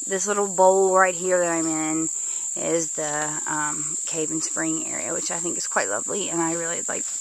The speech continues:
to, it's very overgrown right now. I wanna clear it all out, um, with, I guess, a bush hog or something such as that.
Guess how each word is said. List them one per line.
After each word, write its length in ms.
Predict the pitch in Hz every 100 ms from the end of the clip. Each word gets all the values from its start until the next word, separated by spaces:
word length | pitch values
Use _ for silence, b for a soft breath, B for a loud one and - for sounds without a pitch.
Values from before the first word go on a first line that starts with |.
| -
to, 320 | 185 175 170 B B B
it's 120 | 160
very 280 | 165 208 202
overgrown 460 | 160 180 175 170 165
right 180 | 165 143
now. 260 | 160 156
I 40 | 165
wanna 320 | 165 160 156 B B B B
clear 220 | - 180
it 60 | 175
all 180 | 170
out, 340 | 160 160 165 - B B B B -
um, 500 | 165 160 151 160 156 B B B
with, 100 | 170
I 140 | 165 160
guess, 340 | 165 160 - -
a 60 |
bush 280 | 156 165 160
hog 400 | 156 156 156 160 160
or 240 | 170 160 151
something 600 | - - 156 170 170 165 - B B B B
such 240 | - 156
as 80 | 156
that. 340 | 143 139 170